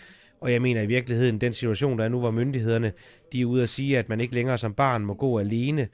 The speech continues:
på gaden, når man er under ti år, den er jo fuldstændig uholdbart. Det skal jo være sådan i Oksbøl, som det har været altid, at børn, de kan cykle alene til skole, de kan gå alene til fritidsaktiviteter, de kan gå alene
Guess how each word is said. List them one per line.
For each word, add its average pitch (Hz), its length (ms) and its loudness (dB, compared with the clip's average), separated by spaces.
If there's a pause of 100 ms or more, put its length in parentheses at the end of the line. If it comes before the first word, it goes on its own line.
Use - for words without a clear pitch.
(240)
på 110 100 -4
gaden, 123 300 0
når 117 80 -2
man 107 140 -2
er 113 40 0
under 120 160 -2
ti 131 260 -6
år, 113 160 2
den 117 160 -2
er - 20 0
jo 101 40 0
fuldstændig 104 400 -6
uholdbart. 98 520 -4 (420)
Det 110 80 -10
skal 120 140 -8
jo 110 40 -6
være 123 200 0
sådan 123 260 0
i 110 100 -2
Oksbøl, 123 420 -2
som 117 160 -6
det 117 60 -4
har 110 60 -2
været 131 160 -2
altid, 156 420 -4 (460)
at - 140 -8
børn, 139 280 2
de 135 80 -4
kan 127 100 -2
cykle - 300 -4
alene 143 360 -2
til 117 160 -8
skole, 151 480 -2 (460)
de 139 100 -4
kan 123 100 -4
gå 151 240 2
alene 147 340 2
til 123 160 -8
fritidsaktiviteter, 123 960 -4
de 120 140 -8
kan 117 100 -6
gå 147 240 2
alene 135 420 0